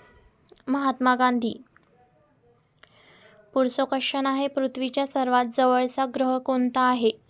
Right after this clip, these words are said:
तर ए शुक्र, बी मंगळ, सी अरुण आणि डी बृहस्पती. तर पहा, तुमचं योग्य उत्तर असणार आहे बघा शुक्र. शुक्र हा पृथ्वीच्या सर्वात जवळचा ग्रह आहे. पुढचा क्वेश्चन आहे,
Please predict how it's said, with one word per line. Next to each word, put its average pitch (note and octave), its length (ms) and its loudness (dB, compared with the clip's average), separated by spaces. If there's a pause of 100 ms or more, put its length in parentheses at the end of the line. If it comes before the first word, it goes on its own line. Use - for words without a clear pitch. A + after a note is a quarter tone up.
(140)
तर A#3+ 120 -2 (440)
ए C4 320 2
शुक्र, B3 540 -2 (180)
बी B3 360 -2 (280)
मंगळ, B3 460 2 (380)
सी B3+ 240 -2
अरुण A#3+ 420 2 (120)
आणि B3 260 -2
डी B3 180 -4
बृहस्पती. B3 840 -2 (680)
तर B3+ 200 2
पहा, B3+ 320 -4
तुमचं B3+ 500 -2 (360)
योग्य B3 360 2
उत्तर C4 220 -2
असणार C4 340 -2
आहे C4 220 -2
बघा B3+ 300 -2
शुक्र. A#3 380 0 (440)
शुक्र B3+ 540 0
हा B3+ 440 4
पृथ्वीच्या C4 600 -4
सर्वात B3 440 0 (120)
जवळचा B3+ 420 0
ग्रह C4 220 0
आहे. B3 380 0 (1900)
पुढचा B3+ 300 -2
क्वेश्चन C4 420 -2
आहे, C4 260 0